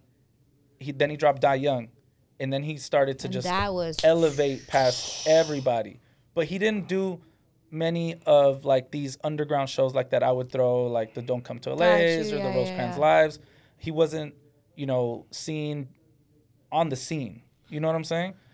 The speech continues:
Speaker 1: Even though his music was dope and everybody fucked with his music, there's not too many people around the L A scene that can say, like, "Oh, yeah, I know Roddy. You know,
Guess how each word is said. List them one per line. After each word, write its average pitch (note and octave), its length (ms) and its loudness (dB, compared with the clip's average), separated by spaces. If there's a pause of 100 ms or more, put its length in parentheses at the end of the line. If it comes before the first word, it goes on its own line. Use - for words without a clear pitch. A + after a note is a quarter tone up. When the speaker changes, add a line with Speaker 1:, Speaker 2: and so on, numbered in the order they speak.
(340)
Speaker 1:
Even F3 280 -4
though E3+ 460 6 (180)
his D3 200 -6
music F3 320 -4
was D#3 120 -4
dope D#3 260 0
and C3+ 120 -2
everybody D3 380 2
fucked D3+ 260 -8
with D3 80 -8
his B2+ 100 -8
music, E3 380 -4 (380)
there's D#3 160 0
not E3+ 180 -2
too F3 100 -6
many D#3+ 180 -4
people D3 460 -8 (260)
around C3 360 -4
the C3 80 2
L B2+ 140 2
A B2 40 -2
scene C3 200 -10
that B2 120 -6
can B2 140 -12
say, B2+ 180 -6
like, A#2 220 -4 (420)
"Oh, D#3 80 -4
yeah, D#3 200 0
I - 20 -2
know D#3+ 160 -2
Roddy. C3+ 480 2 (500)
You C3 80 -10
know, A#2+ 240 -2